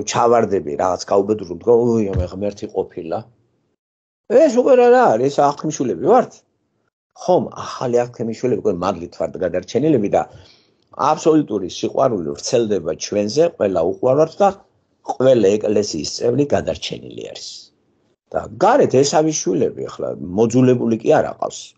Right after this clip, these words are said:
ისენ, ისენ დღესაც არ იღებენ ქრისტეს. დღესაც ძალიან ბევრი ესავის მიმდევრები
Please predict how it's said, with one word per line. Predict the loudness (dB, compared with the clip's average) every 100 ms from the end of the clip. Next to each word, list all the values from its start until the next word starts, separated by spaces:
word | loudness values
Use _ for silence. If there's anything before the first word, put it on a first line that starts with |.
| _ _ _ _ -12
ისენ, | -4 -2 -2 -4
ისენ | -6 -2 -2
დღესაც | 0 0 0 0
არ | 2 2
იღებენ | 0 -4 -6
ქრისტეს. | -8 -10 -12 -12 -12 -14 _ _ _ _
დღესაც | 2 4 6 4 0 -4
ძალიან | 0 2 4 2 0
ბევრი | -6 -6 -8 -2
ესავის | -2 0 -2 -4 -8
მიმდევრები | -12 -10 -2 -2 0 -2